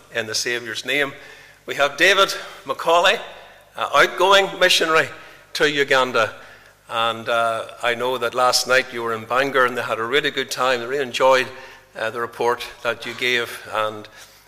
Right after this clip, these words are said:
uh, the Lord bless you, brother, as you do your round of deputation meetings. And then we have our Ukrainian girls, Dasha and Masha. So, uh, they're, they're with us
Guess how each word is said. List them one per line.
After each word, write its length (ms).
uh, 200
the 100
Lord 240
bless 260
you, 80
brother, 300
as 120
you 60
do 160
your 200
round 440
of 240
deputation 720
meetings. 420
And 100
then 220
we 80
have 480
our 160
Ukrainian 680
girls, 560
Dasha 460
and 120
Masha. 440
So, 420
uh, 240
they're, 220
they're 240
with 200
us 440